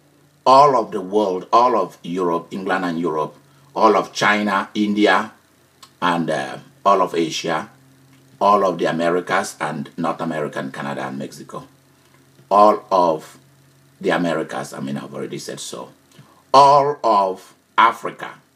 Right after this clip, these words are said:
South Africa, Kenya, Nigeria, et cetera, all those places, all of Lesotho, Botswana, all of, uh, all of, um, uh, Mozambique, uh, uh, uh, Togo, et cetera,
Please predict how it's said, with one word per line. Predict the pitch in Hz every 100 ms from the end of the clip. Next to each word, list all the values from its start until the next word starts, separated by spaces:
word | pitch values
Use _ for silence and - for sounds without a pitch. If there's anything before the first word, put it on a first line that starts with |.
| _ _ _ -
South | - 110 107
Africa, | 101 110 - 110 - 101
Kenya, | 107 98 98
Nigeria, | 90 80 92 90 92 85 -
et | 85
cetera, | 73 85 - 65 - _ -
all | 85 85
those | 78
places, | - - - - - - _ _ _ _ _
all | - 101 92
of | 87
Lesotho, | 80 76 80 78 78
Botswana, | 69 73 - - - - - _ _ _ _ _
all | - 85 76
of, | 73 -
uh, | 76 65 62 71 73 - _ _
all | 76 80
of, | 78 - 71
um, | 60 55 - - _ _ _ _ _ _ - -
uh, | 69
Mozambique, | 78 85 85 - 67 78 80 73 - - _ _ _ _ _ -
uh, | 65 67 67 - - - _ _ -
uh, | - - - 67 -
uh, | 71 - - - -
Togo, | 117 87 - - -
et | 85
cetera, | - 80 73 65 -